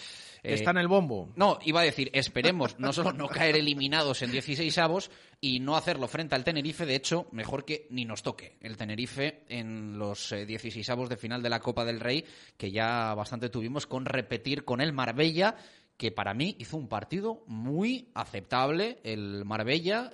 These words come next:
Speaker 1: y el Real Valladolid tirando a discreto, eh, pero clasificación, que era de lo que se trataba. Eh, muchas veces lo decimos, resultadismo en las buenas,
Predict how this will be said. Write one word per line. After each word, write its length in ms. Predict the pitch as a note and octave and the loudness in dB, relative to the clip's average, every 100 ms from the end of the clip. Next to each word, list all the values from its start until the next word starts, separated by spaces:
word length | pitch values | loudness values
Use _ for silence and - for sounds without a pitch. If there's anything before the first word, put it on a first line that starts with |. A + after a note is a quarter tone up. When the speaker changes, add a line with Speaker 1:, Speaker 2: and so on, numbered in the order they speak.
| - | -12
Speaker 1:
y 220 | A2+ G#2 | -8 -4
el 160 | G#2 G2 | -4 -2
Real 200 | A2+ C3 | -2 0
Valladolid 500 | C#3+ C#3 A#2+ G#2 G2 | 2 2 0 -2 -4
tirando 540 | - A2+ C3+ C#3+ C3 | -4 -2 -2 0 0
a 440 | A#2+ A2+ G#2+ G#2 G2+ | 0 0 0 -2 -2
discreto, 560 | G#2+ - C#3 C#3+ G#3 C4 - - - - - - | -4 -2 0 0 0 -2 -10 -16 -16 -18 -20 -8
eh, 540 | B2+ A#2 A2+ A2 G#2+ G#2+ | -2 0 2 2 0 -2
pero 220 | G#2+ F#2 | -4 -4
clasificación, 840 | - D3 B2+ C3 C3+ C3 C3 F3+ | -4 -2 0 -2 -4 -4 -2 -4
que 100 | A2+ | -2
era 120 | D#3+ F3+ | -2 0
de 80 | |
lo 100 | F3 | 0
que 80 | D#3 | 0
se 140 | C3+ C3+ | -4 -4
trataba. 560 | C3 A#2 G2+ F#2 F2+ | -4 -2 -2 -4 -6
Eh, 240 | - A2+ - | -8 -8 -10
muchas 340 | A#2+ C#3 E3 G3 | -10 -6 -4 -2
veces 240 | A3 G#3 | 0 2
lo 100 | F#3+ | 2
decimos, 540 | E3+ A3+ G3+ G#2+ F#2 - | 0 0 -2 -4 -8 -6
resultadismo 880 | C3+ B2+ C3+ C#3 G3 C#3 A2 F#2+ - | -4 -2 -2 0 0 -2 -4 -6 -6
en 140 | B2+ | -2
las 160 | B2 A#2+ | 0 0
buenas, 600 | E3+ A3 B3 B3+ - | 0 0 -2 -6 -14